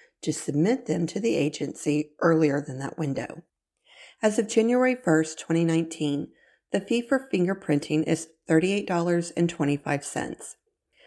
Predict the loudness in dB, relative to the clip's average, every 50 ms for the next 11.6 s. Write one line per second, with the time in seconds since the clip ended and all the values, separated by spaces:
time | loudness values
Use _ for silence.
0 | -20 -20 _ _ _ 2 2 2 2 2 0 2 2 2 2 0 0 -2 -2 0
1 | 0 0 0 -2 -6 -8 -2 0 0 0 0 0 -2 0 0 0 0 0 0 0
2 | 0 0 0 0 0 2 2 2 2 0 -2 -6 -6 -6 -6 -8 -10 -8 -6 -6
3 | -8 -6 -6 -6 -4 -4 -4 -4 -4 -6 -12 _ _ _ _ _ _ _ -18 -4
4 | 2 2 2 2 2 0 0 0 0 0 -2 -6 -10 -8 -6 -6 -6 -6 -6 -8
5 | -8 -6 -6 -6 -6 -6 -6 -6 -4 -4 -6 -8 -8 _ _ _ _ _ _ _
6 | _ 2 4 4 4 2 2 0 0 -2 -2 -2 -2 0 0 0 -2 -4 -6 -8
7 | -8 -8 -10 -10 -8 -8 -8 -6 -6 -6 -6 -6 -8 -16 _ _ _ _ _ _
8 | _ _ _ _ _ _ _ _ _ _ 2 2 4 4 2 0 0 0 0 0
9 | 0 0 0 -4 -8 -8 -6 -6 -6 -6 -4 -2 -2 0 0 0 -2 -4 -4 -4
10 | -4 -4 -4 -4 0 0 0 2 2 2 2 2 0 0 -4 -4 -2 -2 -4 -4
11 | -2 -2 -4 -4 -4 -4 -4 -2 -2 -2 -4 -6